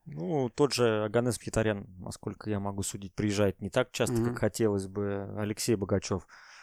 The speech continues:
Speaker 1: Немного
Speaker 2: Забивает всего
Speaker 1: другого
Speaker 2: лишь
Speaker 1: плана
Speaker 2: семнадцать голов.
Speaker 1: нападающий, да,
Speaker 2: Им
Speaker 1: то
Speaker 2: этого
Speaker 1: есть
Speaker 2: недостаточно, я понял.
Speaker 1: <laughs> Ну, может быть, они хотят иметь, э, другой план на игру, да, все-таки как раз, э, в надежде на ту же
Speaker 2: Они
Speaker 1: самую
Speaker 2: просто хотят
Speaker 1: скорость.
Speaker 2: выиграть Юго-Восток.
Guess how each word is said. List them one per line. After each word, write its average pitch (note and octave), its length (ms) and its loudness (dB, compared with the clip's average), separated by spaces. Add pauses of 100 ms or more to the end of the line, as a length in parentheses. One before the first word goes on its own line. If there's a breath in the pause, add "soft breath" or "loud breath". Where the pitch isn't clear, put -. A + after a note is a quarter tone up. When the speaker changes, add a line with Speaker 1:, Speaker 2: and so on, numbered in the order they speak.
(180 loud breath)
Speaker 1:
Немного B2+ 500 6
Speaker 2:
Забивает B2+ 180 8
всего B2 140 8
Speaker 1:
другого C#3 80 8
Speaker 2:
лишь C#3+ 100 4
Speaker 1:
плана C#3 260 8
Speaker 2:
семнадцать B2+ 160 2
голов. B2 220 6
Speaker 1:
нападающий, A2+ 500 4
да, G#2+ 340 6
Speaker 2:
Им B2+ 120 4
Speaker 1:
то B2 40 4
Speaker 2:
этого B2 120 4
Speaker 1:
есть A#2 100 4
Speaker 2:
недостаточно, A#2 540 2
я - 160 12
понял. D3+ 380 -2
Speaker 1:
<laughs> D3+ 140 -6
Ну, D3+ 80 4
может D#3+ 220 6
быть, C3+ 160 4
они B2 400 2
хотят A2+ 400 0
иметь, A2+ 340 0
э, G#2 260 0
другой A2+ 280 6
план C3 300 2
на G#2 120 2
игру, F#2 160 -2
да, G#2+ 140 2
все-таки F#2+ 720 -8 (120)
как - 140 -10
раз, - 320 -4
э, - 160 -8 (580)
в F#2+ 240 -10
надежде G2+ 380 4
на G2 100 0
ту G#2+ 120 -2
же F#2+ 60 -2
Speaker 2:
Они - 100 0
Speaker 1:
самую G#2 140 2
Speaker 2:
просто - 200 2
хотят A#2 140 4
Speaker 1:
скорость. - 160 2
Speaker 2:
выиграть B2+ 280 -4
Юго-Восток. A#2+ 540 -4